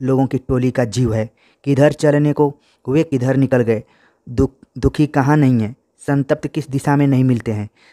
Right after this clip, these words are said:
जिसने दुखियों का दुख दूरने का व्रत ले रखा हो, उसका कार्यक्रम क्या होगा। तो एक तरीके से, अ,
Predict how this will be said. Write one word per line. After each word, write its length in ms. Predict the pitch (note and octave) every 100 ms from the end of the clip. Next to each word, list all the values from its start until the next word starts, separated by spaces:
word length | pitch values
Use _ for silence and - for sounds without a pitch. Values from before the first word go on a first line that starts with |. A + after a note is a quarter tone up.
| _
जिसने 260 | B2 C#3+ C#3+
दुखियों 340 | C3 - C#3+
का 100 | C3+
दुख 200 | B2+ C3+
दूरने 320 | B2 B2+ C3
का 100 | C3
व्रत 240 | B2 C3 B2+
ले 240 | B2+ B2+ B2
रखा 240 | - C#3+
हो, 220 | C3 D#3 - _
उसका 220 | A#2+ - B2+
कार्यक्रम 500 | - A#2 A#2+ B2+ B2+
क्या 240 | - D3
होगा। 340 | A#2+ G2+ G#2 A2+ _ _ _ _ _ _ _ _ -
तो 60 |
एक 100 | C#3
तरीके 260 | - D3 D3
से, 260 | - C#3 C3+ _ _ _ _ _ _ _ _ _ _ _ _ _ _ _ -
अ, 180 | C3+